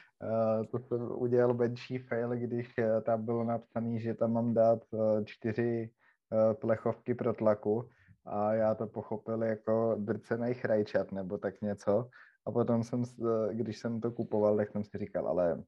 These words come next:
nebo i při vaření jsem si říkal, to není možný, jako, eh, čtyři velký plechovky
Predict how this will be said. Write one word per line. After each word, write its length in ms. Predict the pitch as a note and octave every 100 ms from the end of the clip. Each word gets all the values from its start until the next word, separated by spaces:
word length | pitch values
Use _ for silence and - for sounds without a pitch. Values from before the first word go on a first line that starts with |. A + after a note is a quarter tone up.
| _ _ _ _ - _ _ -
nebo 220 | G2 F#2+
i 80 | F#2+
při 200 | G2+ -
vaření 440 | A2+ B2+ A#2 G2 F#2
jsem 160 | F#2+
si 120 | -
říkal, 280 | G2 F#2 D#2
to 100 | D2
není 220 | E2 E2+
možný, 480 | D#2 F2 F#2 G2+ F2+
jako, 360 | D#2+ - E2 D#2
eh, 340 | - D2+ D2+ D2
čtyři 340 | - G2 G2+
velký 380 | F2+ F#2 F#2 G2
plechovky 960 | F#2+ F#2+ - F#2+ - G#2 F#2+ D2+ C#2